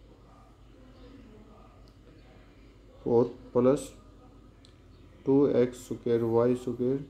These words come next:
प्लस वाई फ़ोर is equal to ट्वेंटी वन प्लस एक्स वाई। तो एक्स फार्मूला बन गया ए स्क्वायर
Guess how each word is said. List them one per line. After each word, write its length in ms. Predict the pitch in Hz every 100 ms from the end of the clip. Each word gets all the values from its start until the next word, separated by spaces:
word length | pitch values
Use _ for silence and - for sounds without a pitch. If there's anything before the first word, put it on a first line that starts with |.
| - - - - 123
प्लस 300 | 131 147 - - - - - - - - - - - - 123
वाई 400 | 113 120 143 151 - -
फ़ोर 340 | 113 107 104
is 180 | 123 117
equal 240 | 120 120 120
to 200 | 135 156 - _ _ -
ट्वेंटी 360 | 120 120 127 113
वन 240 | 120 151 160 - - _ - _ -
प्लस 320 | 123 139 147 - _ _ _ -
एक्स 260 | 110 - 110
वाई। 200 | 104 98 - - _ - _ _ -
तो 180 | 123 - - 139
एक्स 260 | 156 156 - - _ _ _ - - - - _ _ _
फार्मूला 320 | 127 127 127 127
बन 180 | 127 127
गया 100 | 135
ए 120 | 135
स्क्वायर 280 | 135 127